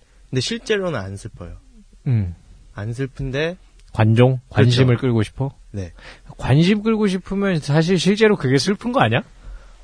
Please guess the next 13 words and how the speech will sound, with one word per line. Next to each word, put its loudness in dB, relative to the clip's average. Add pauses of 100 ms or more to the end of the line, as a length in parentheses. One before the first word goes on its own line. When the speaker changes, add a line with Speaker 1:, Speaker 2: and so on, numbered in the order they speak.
(140)
Speaker 1:
만약에 0
진짜 6
Speaker 2:
<laughs> -8
Speaker 1:
엄청나게 -2
슬프다면은 -6
그런 -4
Speaker 2:
음. -8
Speaker 1:
걸 -8
쓸 -4 (300)
마음의 -6
여유가 -8
없을 -16
텐데. -10